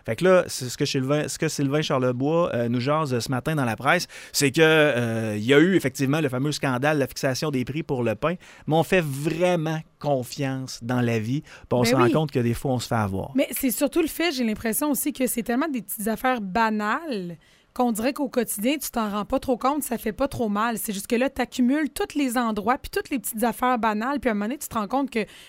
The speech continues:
Speaker 2: oups là, ok, c'est de l'argent que je pourrais sauver, là.
Speaker 1: Comment tu, euh, comment tu fais pour savoir, mettons que tu prends du, euh, du bœuf haché, là.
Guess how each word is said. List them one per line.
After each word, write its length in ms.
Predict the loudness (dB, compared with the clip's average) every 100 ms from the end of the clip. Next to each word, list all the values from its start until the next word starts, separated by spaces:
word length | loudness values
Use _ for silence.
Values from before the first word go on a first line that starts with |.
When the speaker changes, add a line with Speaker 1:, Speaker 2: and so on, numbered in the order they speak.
| -6
Speaker 2:
oups 160 | -2 2
là, 200 | 2 2
ok, 160 | 0 -4
c'est 160 | -6 -4
de 60 | -4
l'argent 260 | -4 -4 -4
que 80 |
je 100 | -6
pourrais 280 | -6 -8 -6
sauver, 440 | -6 -6 -6 -6 -6
là. 80 | -8 -14 -20 -6 4
Speaker 1:
Comment 180 | 6 6
tu, 220 | 4 2
euh, 600 | 4 8 10 10 8 4 4
comment 140 | 4 4
tu 80 | 2
fais 200 | 4 4 2 _ _ _ -12
pour 140 | -8
savoir, 400 | -2 0 2 0
mettons 180 | 0 -4
que 80 | -6
tu 120 | -10
prends 220 | -2 -2
du, 280 | 0 0 2
euh, 180 | 4 2
du 100 | 2
bœuf 240 | 6 6 4
haché, 320 | 0 -4
là. 80 | -6